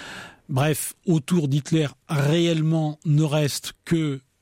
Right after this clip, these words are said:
Martin Bormann, son fidèle secrétaire, et Goebbels, le ministre de la propagande, qui lui sert un peu de partenaire de discussion toutes les nuits, ainsi que les chefs, les deux grands chefs de la Wehrmacht,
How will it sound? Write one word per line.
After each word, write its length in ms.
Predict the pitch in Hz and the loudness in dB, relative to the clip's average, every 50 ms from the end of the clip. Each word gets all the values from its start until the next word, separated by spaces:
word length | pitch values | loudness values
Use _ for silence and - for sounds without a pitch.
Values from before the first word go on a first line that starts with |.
| _ | _
Martin 380 | - 135 139 - - - - 139 | -4 -2 -2 -2 -4 -2 -2 0
Bormann, 480 | 131 139 131 147 156 175 202 226 226 | 0 0 2 2 2 2 2 0 -2
son 180 | - - 143 131 | -2 -4 -4 -4
fidèle 400 | - - - 143 117 131 123 120 | -4 -2 -2 0 0 2 0 0
secrétaire, 800 | 104 - 131 - - 123 117 - - 143 147 165 190 214 208 - - - - - _ _ - | 0 -2 -4 -2 -2 -2 0 0 0 2 2 2 2 2 0 -4 -6 -14 -20 -20 _ _ -2
et 300 | 208 190 208 247 240 - _ _ _ | 0 0 0 -2 -4 -8 _ _ _
Goebbels, 760 | - 139 123 110 185 151 123 127 165 226 - - - - - - - _ - - - - _ _ - | -4 -2 0 0 0 0 0 -2 -4 -4 -2 -4 -4 -4 -6 -8 -12 _ -20 -20 -20 -20 _ _ 0
le 140 | 151 160 175 | 2 2 2
ministre 540 | 156 143 139 143 175 185 - - - 151 | 0 0 0 0 0 0 -2 -2 -4 -2
de 80 | 127 139 | -2 -2
la 120 | 135 127 | -2 -4
propagande, 680 | 113 - 156 120 - 127 120 113 131 147 190 208 180 151 | -4 -4 -4 -4 -2 -2 0 0 2 2 2 2 2 0
qui 200 | - - - 143 | -2 -2 -2 -2
lui 140 | 123 127 127 | 0 0 0
sert 320 | - - - 160 156 135 | 0 0 0 0 2 2
un 80 | 135 131 | 2 0
peu 260 | 110 - 160 170 165 | 2 2 2 2 2
de 160 | 139 120 147 | 2 0 -2
partenaire 600 | 131 - - 151 - - - 208 202 202 196 185 156 | -2 0 -2 -4 -4 -2 -2 -2 0 0 -2 -2 -2
de 80 | 147 | -2
discussion 580 | 143 139 147 131 - - 135 - - 190 202 202 - | -2 -2 -2 -2 -2 -2 -4 -2 0 0 0 0 -2
toutes 220 | - 190 - - | -4 -10 -6 -2
les 160 | - 165 160 143 | 0 2 2 2
nuits, 260 | 139 127 113 101 - - _ _ | 2 0 -2 -4 -8 -14 _ _
ainsi 320 | - 185 165 - - 254 | 0 0 2 2 0 -2
que 100 | - - | 0 0
les 120 | 175 156 143 | -2 -2 -2
chefs, 360 | - - - 196 190 - - 165 | -2 -2 0 0 0 -2 -2 -4
les 100 | 143 131 | -2 0
deux 180 | 127 156 202 | 2 0 0
grands 200 | 208 - - 160 | 0 -2 -4 -4
chefs 260 | 151 - - 160 147 139 | -4 -2 -2 -4 -2 -2
de 80 | 139 | -2
la 100 | 139 135 | 0 0
Wehrmacht, 600 | 131 123 135 120 127 135 156 190 202 - - - | 0 0 0 0 0 2 2 2 0 -2 -6 -16